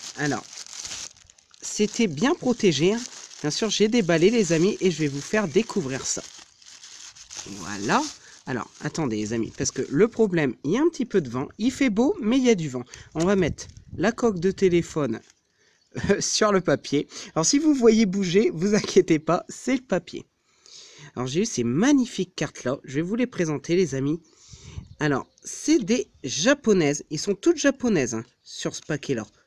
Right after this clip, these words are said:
Franchement, ils sont trop, trop belles. Attendez, je remets. Voilà. Parce que franchement, <laughs> le vent, il me joue des caprices. Voilà. Allez, je vous montre ça tout de suite, les amis.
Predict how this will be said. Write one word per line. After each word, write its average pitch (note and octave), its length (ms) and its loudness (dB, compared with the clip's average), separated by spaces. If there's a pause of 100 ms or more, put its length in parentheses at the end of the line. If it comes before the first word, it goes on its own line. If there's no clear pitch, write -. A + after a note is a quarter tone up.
(140)
Franchement, F3+ 280 -4
ils E3+ 120 -4
sont D3+ 160 -4
trop, - 380 -4
trop G3 200 0
belles. A2+ 220 -4 (220)
Attendez, A#2 260 -8 (160)
je C3 240 -8
remets. E3 540 0 (220)
Voilà. A2 520 -4 (760)
Parce C#3+ 120 -6
que D3+ 160 -4
franchement, B3+ 580 0 (760)
<laughs> D4 720 0
le G3+ 220 4
vent, B3 420 4 (260)
il E3 140 4
me F3+ 100 4
joue A#3 200 2
des C4 120 2
caprices. - 640 -2 (100)
Voilà. C3 480 0 (1120)
Allez, A#2+ 300 -6
je A#2+ 80 -10
vous D#3+ 160 0
montre G3 280 0
ça D3+ 200 -4
tout - 180 -4
de - 60 -10
suite, G#3+ 180 -6
les C3+ 200 0
amis. B2+ 280 0